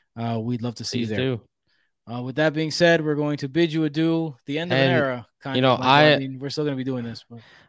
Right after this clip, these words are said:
Speaker 2: I also, I'm not gonna be on the week one episode. Like Tim said, I'm gonna be in Vegas. So shout out to all of you who, uh, who listened to Broto during the off season, looked at our rankings during your drafts and all that good stuff. And good luck week one, and let's have a fun season.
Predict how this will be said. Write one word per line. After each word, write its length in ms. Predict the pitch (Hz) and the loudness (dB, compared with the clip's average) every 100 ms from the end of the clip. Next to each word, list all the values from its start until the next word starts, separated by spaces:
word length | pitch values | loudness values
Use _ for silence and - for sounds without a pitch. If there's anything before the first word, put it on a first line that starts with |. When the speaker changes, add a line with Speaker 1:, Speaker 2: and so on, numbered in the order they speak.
| - | -2
Speaker 2:
I 120 | 123 | 2
also, 240 | 127 131 | 2 2
I'm 140 | 123 120 | 0 0
not 160 | 120 | -2
gonna 220 | 123 113 107 | -2 -4 -6
be 200 | 117 113 | -4 -4
on 100 | 110 | -4
the 80 | |
week 280 | 104 107 - | -4 -8 -6
one 220 | 107 107 | -4 -4
episode. 500 | 90 110 117 - 131 | -4 -6 -6 -4 -4
Like 160 | 113 104 | -4 -8
Tim 160 | - 104 | -8 -8
said, 260 | - 117 | -4 -2
I'm 80 | 113 | -2
gonna 160 | 101 101 | -4 -6
be 180 | 101 | -4
in 100 | 98 | -4
Vegas. 440 | 101 101 113 117 - _ _ _ _ | -4 -4 -2 -6 -8 _ _ _ _
So 240 | - 107 | -8 -6
shout 280 | - 110 110 | -4 -2 0
out 180 | 110 - | -2 -2
to 80 | |
all 240 | 92 110 113 | -2 -2 -2
of 100 | 104 | -2
you 280 | 113 120 123 | -2 0 0
who, 260 | 117 113 | -2 0
uh, 360 | 110 107 107 107 - _ _ _ _ - | 0 2 0 -2 -6 _ _ _ _ -12
who 160 | 117 113 | -10 -6
listened 360 | 113 123 113 | -6 -6 -8
to 380 | - 113 113 95 | -6 -6 -6 -8
Broto 340 | - 113 117 117 | -6 -2 0 -2
during 200 | 117 117 | -2 -2
the 60 | 120 | -2
off 140 | 123 | -4
season, 360 | - 127 131 117 | -6 -6 -4 -4
looked 180 | 113 | -4
at 80 | 117 | -6
our 80 | 107 | -4
rankings 460 | 110 120 123 117 113 | -4 -6 -6 -8 -4
during 200 | 113 110 | -4 -4
your 120 | 107 | -4
drafts 400 | 113 117 123 - | -2 0 0 0
and 80 | 117 | 0
all 80 | |
that 100 | 120 | 2
good 160 | 117 123 | 0 -2
stuff. 400 | - 131 143 - | -2 -2 -2 -4
And 140 | 117 107 | -6 0
good 160 | 113 | 0
luck 220 | 110 113 | 0 -2
week 240 | 120 113 - | -4 -6 -4
one, 260 | 113 139 | -2 -2
and 180 | 151 127 - _ _ _ _ _ _ _ _ | -2 -6 -10 _ _ _ _ _ _ _ _
let's 160 | 117 | -8
have 120 | 127 110 | -4 -6
a 40 | |
fun 220 | - 120 | -4 -6
season. 420 | 113 127 131 95 | -4 -8 -8 -12